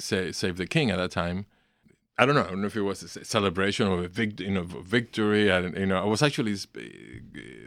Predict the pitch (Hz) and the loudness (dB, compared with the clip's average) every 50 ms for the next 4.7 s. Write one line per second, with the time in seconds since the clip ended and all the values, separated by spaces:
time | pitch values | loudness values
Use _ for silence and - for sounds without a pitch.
0 | - 107 104 113 110 110 113 107 101 95 107 101 95 95 90 101 104 104 98 95 | -12 -4 0 2 4 4 4 2 2 2 2 0 0 0 0 0 2 2 0 0
1 | - 117 117 117 - - 85 85 92 90 98 95 104 - 98 90 92 90 82 - | 0 0 -2 -2 -4 -8 -10 -8 -6 -6 -6 -6 -6 -6 -6 -4 -4 -6 -6 -8
2 | 82 82 101 98 92 90 90 92 92 92 87 87 101 98 - - 98 90 87 80 | -10 -8 -6 -6 -6 -4 -4 -4 -4 -4 -4 -4 -4 -6 -4 -4 -6 -4 -4 -6
3 | 76 - - - - - - - _ _ _ _ _ _ _ - 85 82 80 - | -8 -10 -14 -16 -18 -20 -20 -20 _ _ _ _ _ _ _ -10 -10 -8 -6 -4
4 | 92 92 90 90 82 87 92 87 90 - - 90 82 - | -2 0 0 0 -2 -2 -4 -4 -4 -6 -8 -10 -10 -10